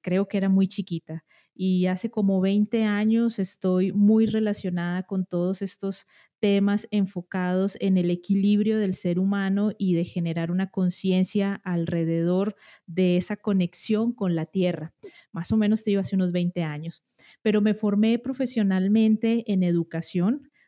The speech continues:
Durante quince años fui directora académica de diferentes instituciones educativas acá en Colombia. Y pues en medio de todo eso, obviamente una pasión por los viajes impresionante que los hacía de una manera como,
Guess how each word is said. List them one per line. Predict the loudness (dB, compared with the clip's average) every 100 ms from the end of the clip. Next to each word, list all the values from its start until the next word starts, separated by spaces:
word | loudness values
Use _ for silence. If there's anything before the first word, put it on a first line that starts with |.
| _
Durante | -2 -2 -2 -4 -2
quince | 2 4 4 2
años | 0 2 0 -2
fui | -4 -2 0 0
directora | -2 -4 -4 -4 0 0 0 -2 -4
académica | -6 -4 -2 0 0 -2 -2 -2
de |
diferentes | -2 -2 -4 -4 -6 -6
instituciones | -6 -8 -8 -6 -2 0 0 0
educativas | -2 -2 -6 -4 -4 -4
acá | -6 -8 -8
en | -8
Colombia. | -2 0 2 0 -2 -4 -6 _ -20 -20 _ 2
Y | 6 6 6 4 4 4 4 2
pues | 0 -2 2
en | 4
medio | 4 4 4
de | 2 0
todo | 0 0 2
eso, | 0 0 0
obviamente | 2 2 2 2
una | 2 0
pasión | -4 -2 -2 -2
por | 0
los | 0 0
viajes | 0 -2 0 -2 0
impresionante | -2 0 -4 -4 -4 -2 -2 -2 -4
que | -2
los | -4 -4
hacía | -4 -4 -2
de | -2
una | -2 -2
manera | 0 0 0 -2
como, | -4 -4 -4 -6